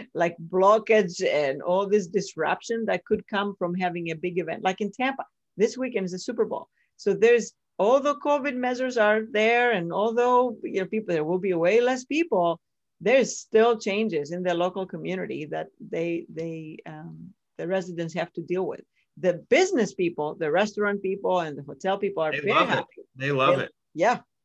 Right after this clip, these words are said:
Speaker 1: very happy.
Speaker 2: As long,
Speaker 1: But
Speaker 2: as long as they're open, as long as they're open, you know, and
Speaker 1: Yeah.
Speaker 2: I think, um, you know, the, the, the last thing that I would say is, you know,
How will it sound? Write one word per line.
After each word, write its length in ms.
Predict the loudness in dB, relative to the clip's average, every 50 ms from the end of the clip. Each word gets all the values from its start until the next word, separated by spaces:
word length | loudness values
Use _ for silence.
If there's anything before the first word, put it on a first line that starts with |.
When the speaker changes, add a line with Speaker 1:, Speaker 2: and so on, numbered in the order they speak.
| _ -8
Speaker 1:
very 240 | -4 0 0 0 2
happy. 360 | 0 -2 -2 -4 -8 -14 -16 _ _ -12
Speaker 2:
As 100 | -6 0
long, 140 | 2 2 4
Speaker 1:
But 180 | 4 2 0 -2 -6
Speaker 2:
as 100 | -4 2
long 200 | 2 4 4 4
as 80 | 4 4
they're 180 | 4 4 6
open, 340 | 4 4 2 -2 -8 -8 -8
as 140 | -10 -8 -6
long 180 | -4 -2 -2 -2
as 120 | -4 -2
they're 100 | 0 0
open, 260 | 0 0 -2 -6 -10
you 120 | -8 -4 0
know, 100 | 2 4
and 100 | 4 4
Speaker 1:
Yeah. 80 | 4 2
Speaker 2:
I 20 | 0
think, 240 | -6 -8 -10 -10 -10 _ _ _ _ -20 -20 -14 -6 0
um, 480 | 2 2 4 4 2 0 -4 -8 -12 _ _ _ _
you 140 | -2 2 2
know, 140 | 4 4 2
the, 260 | 2 2 0 0 -2
the, 360 | -4 -2 0 2 2 0 0 -2
the 80 | -4 0
last 340 | 2 2 2 2 0 -2
thing 380 | -2 -2 0 0 0 -2 -2 -6 -14 _ _ _ _ _ _ -2
that 120 | 0 0
I 100 | 0 0
would 120 | -2 -2
say 360 | -4 -2 0 2 4 4 4 2
is, 320 | 2 0 -2 -6 -10 -16 _ _ _ _ _ _ _ _ _ _ _ _ _ _ _ _ -6
you 80 | -2
know, 220 | 0 0 0 -2